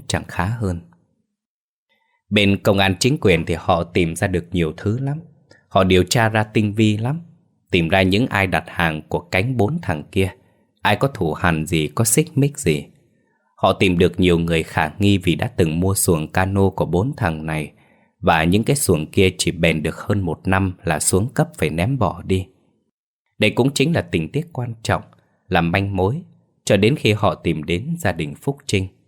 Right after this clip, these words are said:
Khi hay tin cả gia đình Phúc Trinh bốn người, thêm hai người bạn trai của hai con gái chết thảm ngoài khơi vì đi xuồng cano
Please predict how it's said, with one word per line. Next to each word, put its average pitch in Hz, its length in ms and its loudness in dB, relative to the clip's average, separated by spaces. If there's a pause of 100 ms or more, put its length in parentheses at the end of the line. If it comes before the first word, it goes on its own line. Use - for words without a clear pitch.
(580)
Khi 110 160 4
hay 110 200 4
tin 104 360 2
cả 80 300 -4
gia 101 160 -2
đình 80 200 -4
Phúc 143 280 -4
Trinh 90 260 -4
bốn 98 300 0
người, 76 220 -6 (520)
thêm 120 240 2
hai 117 200 0
người 82 180 0
bạn 87 320 -2
trai 101 220 -4
của 80 260 -6
hai 95 160 -2
con 92 180 -4
gái 92 320 -4
chết 156 200 -2
thảm 78 300 -4
ngoài 76 180 -8
khơi 92 380 2 (400)
vì 85 260 4
đi 95 180 4
xuồng 78 320 -2
cano 95 480 0